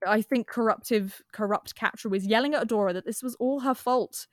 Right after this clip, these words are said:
If she didn't join the rebellion, this wouldn't have happened.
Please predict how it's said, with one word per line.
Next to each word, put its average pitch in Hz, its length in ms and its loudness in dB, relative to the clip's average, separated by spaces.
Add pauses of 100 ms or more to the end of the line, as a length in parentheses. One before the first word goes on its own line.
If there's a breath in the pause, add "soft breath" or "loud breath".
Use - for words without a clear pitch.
(280)
If 220 80 -4
she 247 80 -2
didn't 247 240 -2
join 262 340 4
the 247 80 0
rebellion, 233 460 2
this 185 200 -4
wouldn't 220 260 -2
have 208 120 -4
happened. - 560 -10